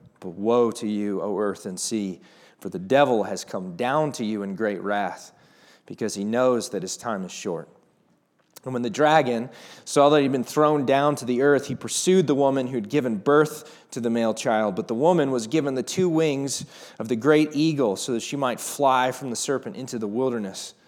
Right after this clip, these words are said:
to the place where she is to be nourished for a time and times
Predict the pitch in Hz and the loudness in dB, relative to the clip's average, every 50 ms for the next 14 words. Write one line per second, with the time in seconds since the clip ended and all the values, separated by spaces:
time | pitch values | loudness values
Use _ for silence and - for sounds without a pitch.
0 | _ _ _ - 98 90 - - - 143 139 135 120 - - - - - - - | _ _ _ -12 -12 -12 -10 -2 0 2 2 2 0 -2 -4 -6 -8 -14 -20 -20
1 | - - - _ - - - 113 104 - - - 110 101 104 104 107 123 131 117 | -20 -20 -20 _ -16 -8 -6 -6 -6 -6 -6 -8 -8 -6 -4 -2 0 2 2 2
2 | 101 - - - - - 123 101 95 - - - 147 147 151 156 165 180 180 - | 0 -2 -4 -10 -8 -4 -4 -4 -4 -4 -4 -2 0 2 2 0 0 -2 -4 -8
3 | - - - _ - 104 113 - - - 147 143 143 147 147 151 151 - - - | -12 -20 -20 _ -14 -12 -12 -12 -6 -2 0 2 2 2 0 0 -4 -6 -8 -12